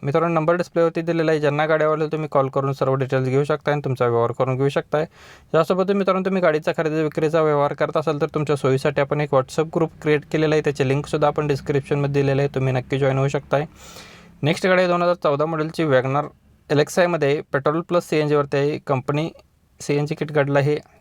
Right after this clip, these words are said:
गाडीचं सेकंड ओनरमध्ये गाडी आहे, पंच्याऐंशी हजार किलोमीटर गाडीचा रनिंग झालेला आहे.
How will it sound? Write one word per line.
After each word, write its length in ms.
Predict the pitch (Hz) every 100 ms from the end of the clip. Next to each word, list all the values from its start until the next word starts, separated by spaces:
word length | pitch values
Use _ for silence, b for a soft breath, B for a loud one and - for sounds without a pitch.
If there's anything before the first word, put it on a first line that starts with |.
| -
गाडीचं 460 | 117 127 139 143 147 -
सेकंड 560 | - - - 139 151
ओनरमध्ये 380 | 160 160 160 165
गाडी 160 | 156 147
आहे, 80 | 156
पंच्याऐंशी 540 | 147 131 - 156 165
हजार 180 | 151 151 -
किलोमीटर 380 | 143 143 143
गाडीचा 280 | 143 135 135
रनिंग 260 | 131 131 143
झालेला 260 | 143 139
आहे. 120 | 139